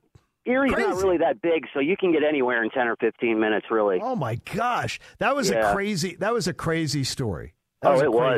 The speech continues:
Speaker 2: crazy
Speaker 1: It
Speaker 2: story.
Speaker 1: was. Yeah.
Speaker 2: Oh, my God.
Speaker 1: I remember when
Speaker 2: Adam
Speaker 1: that happened. I mean, that was national news big time.
Speaker 2: All right, gut, your gut instinct, just a gut instinct, doesn't have to be right or wrong. Was the bomber, was the guy who got killed in the bombing, was he in on it or not after you watch all the data?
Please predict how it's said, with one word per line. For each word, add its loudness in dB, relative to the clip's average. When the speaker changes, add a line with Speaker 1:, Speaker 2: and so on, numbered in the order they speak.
Speaker 2:
crazy -8
Speaker 1:
It 4
Speaker 2:
story. 2
Speaker 1:
was. -2
Yeah. 2
Speaker 2:
Oh, 0
my -4
God. -6
Speaker 1:
I 2
remember 4
when 2
Speaker 2:
Adam 0
Speaker 1:
that 0
happened. 0
I 2
mean, 4
that 2
was 0
national 0
news 2
big -2
time. -4
Speaker 2:
All -4
right, -4
gut, -4
your -2
gut 0
instinct, -6
just -2
a -2
gut 0
instinct, -2
doesn't -2
have 0
to -6
be -2
right 0
or 0
wrong. 0
Was -2
the -2
bomber, -2
was -4
the -4
guy 0
who -2
got -4
killed -2
in -2
the 0
bombing, 0
was -2
he -2
in 0
on -2
it -4
or -2
not -2
after -4
you -2
watch -2
all -2
the -4
data? -10